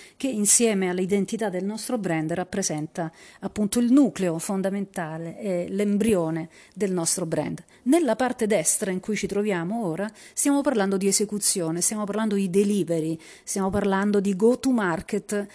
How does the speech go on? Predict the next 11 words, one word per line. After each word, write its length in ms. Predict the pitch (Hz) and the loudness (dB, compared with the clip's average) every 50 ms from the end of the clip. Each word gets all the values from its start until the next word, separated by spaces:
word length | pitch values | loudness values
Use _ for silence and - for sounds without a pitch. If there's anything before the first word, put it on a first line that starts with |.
| - - - | -20 -20 -12
cioè 280 | - - 262 226 208 214 | -2 0 2 2 2 2
come 280 | - 262 240 233 220 | 0 0 0 0 0
realizzare, 880 | 214 226 220 220 233 240 208 196 220 214 196 185 185 185 190 185 185 - | -2 -2 0 0 0 0 2 2 2 4 2 2 0 0 -2 -2 -4 -4
eh, 560 | - 214 196 190 190 185 - - - 190 196 - | -4 -4 -4 -2 -4 -4 -6 -8 -12 -12 -12 -4
questa 320 | - 214 196 - - 208 | -2 0 0 0 0 0
promessa 540 | - - 233 214 185 165 165 - - - 160 | 0 2 2 2 2 2 2 2 0 0 -2
concretamente, 840 | - 262 262 240 - - 214 202 226 208 202 175 175 180 - - | 0 0 0 2 2 0 2 2 2 2 2 2 0 0 -2 -4
come 200 | 196 220 220 214 | -4 -2 0 0
mantenere 640 | 202 208 240 240 226 226 - 233 208 185 175 170 180 | 2 2 2 2 0 0 0 0 2 2 2 0 0
questa 260 | 180 185 - - 208 | 0 -2 -2 -2 -2
promessa 600 | 190 220 208 160 156 160 - - - 160 160 | -2 0 -2 0 0 0 0 0 0 -2 -4